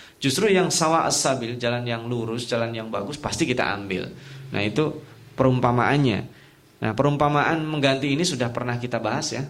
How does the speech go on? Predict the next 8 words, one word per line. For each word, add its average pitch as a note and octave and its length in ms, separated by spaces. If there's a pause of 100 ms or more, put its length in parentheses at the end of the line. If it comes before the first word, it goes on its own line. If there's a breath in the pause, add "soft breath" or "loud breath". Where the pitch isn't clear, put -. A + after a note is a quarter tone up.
menjual. A2 560 (400 loud breath)
Jadi, B2 320 (420)
eh, A#2+ 540
barang C3+ 640
berlian D3 600
misalnya, G2+ 360 (560 soft breath)
sangat F#3 720
mahal, E3+ 400